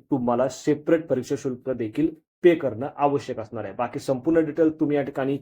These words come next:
चेक करून घ्यायचे आहे. ॲप्लिकेशन करताना जर तुम्हाला कोणत्याही प्रकारची अडचण आली तुम्ही दिलेल्या क्रमांकावरती संपर्क साधू शकणार आहात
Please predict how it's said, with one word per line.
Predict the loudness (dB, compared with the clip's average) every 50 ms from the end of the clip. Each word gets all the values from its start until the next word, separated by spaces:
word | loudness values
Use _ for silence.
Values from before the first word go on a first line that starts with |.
| -8 _ _ _ 0
चेक | 2 2 2 2
करून | 0 0 2 2
घ्यायचे | 2 2 2 2 0
आहे. | 2 2
ॲप्लिकेशन | 0 -2 -2 -4 -2 -2 -2 -2 -2
करताना | -2 -2 -2 -2 -2 -2
जर | -2 -2
तुम्हाला | -4 -4 -4 -4 -4 -2
कोणत्याही | -2 -4 -4 -4 -8 -12
प्रकारची | -14 -16 -14 -12 -12 -12 -10 -8
अडचण | -10 -10 -10 -12 -14
आली | -14 -12 -12
तुम्ही | -12 -14 -12 -10
दिलेल्या | -10 -6 -4 -4 -4 -4
क्रमांकावरती | -4 -6 -6 -4 -6 -6 -4 -4 -4 -4 -6
संपर्क | -8 -6 -6 -6 -4 -2 -4 -4 -4 -2
साधू | -2 0 0 0 -2
शकणार | -6 -6 -6 -4 -2 0
आहात | 0 -2